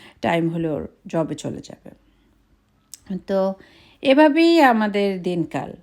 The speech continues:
এভাবেই উইকলি চার দিন চলে যায় যখন স্কুল খোলা থাকে তখন। আর স্কুল বন্ধ থাকলে শুধু ওদের স্কুলটা, আহ, হয় না, তাছাড়া আমার জীবন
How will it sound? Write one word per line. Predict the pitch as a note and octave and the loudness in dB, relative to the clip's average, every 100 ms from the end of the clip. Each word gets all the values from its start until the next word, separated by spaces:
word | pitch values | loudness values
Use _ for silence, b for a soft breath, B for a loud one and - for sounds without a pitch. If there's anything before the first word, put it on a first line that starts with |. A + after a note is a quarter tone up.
| _ | _
এভাবেই | - F3 G3+ G3+ A#3 A#3 | -10 -6 -6 -2 -2 -2
উইকলি | G3 G3+ - G#3 | -2 -4 -4 -6
চার | G3+ G3 E3+ E3+ | -4 -2 -2 -4
দিন | F3 F3+ | -8 -6
চলে | F3+ G3 F3 | -4 -2 -2
যায় | D#3+ E3 | -2 -4
যখন | F3 D#3+ F#3+ F#3 | -4 -6 -4 -6
স্কুল | - - A3+ A3+ | -8 -6 -4 -2
খোলা | G#3+ F3 D3 | -2 -4 -4
থাকে | - - - | -8 -12 -14
তখন। | - C3+ - - C#3+ A#3 B B B B | -12 -12 -10 -8 -6 -8 B B B B
আর | F#3 | -4
স্কুল | - - C4+ C4+ A3 | -4 -6 -2 -2 0
বন্ধ | G#3+ G3+ A3 | -2 0 -2
থাকলে | A3+ A3+ A#3+ A#3 | -2 -4 -4 -6
শুধু | - G#3 G3 | -6 -6 -4
ওদের | F#3 F#3+ F#3 | -6 -4 -6
স্কুলটা, | - G3+ G3+ G3 F#3+ F#3+ - _ _ - | -6 -8 -4 -2 -2 -2 -8 _ _ -8
আহ, | E3 D#3+ D#3+ | -4 -4 -4
হয় | F#3 E3+ | -4 -4
না, | F#3+ C#4+ A3+ | -4 -6 -8
তাছাড়া | G3+ G3 F3+ | -6 -2 -2
আমার | E3+ F3+ G3 G#3 G#3+ A3 B B B - | -2 -2 -2 -2 -2 -6 B B B -12
জীবন | F3 F#3+ F#3 F3+ | -6 -4 -2 -4